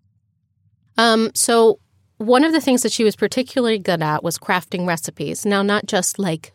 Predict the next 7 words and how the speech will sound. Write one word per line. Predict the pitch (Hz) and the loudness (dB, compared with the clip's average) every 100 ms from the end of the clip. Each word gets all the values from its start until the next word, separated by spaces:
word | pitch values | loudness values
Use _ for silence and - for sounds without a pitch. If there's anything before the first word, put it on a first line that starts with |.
| _ | _
food, | - 175 165 156 165 196 _ - - - _ | -8 -4 0 0 -2 -6 _ -20 -20 -20 _
but | 214 202 - | 2 2 2
also | 214 - 220 | 2 2 2
those | 220 214 - | 4 2 2
medicines, | 233 233 - - 156 - - | 0 0 -2 -4 -6 -8 -4
right? | 180 175 185 | 0 0 0
And | 180 175 175 185 | -2 -2 -2 -6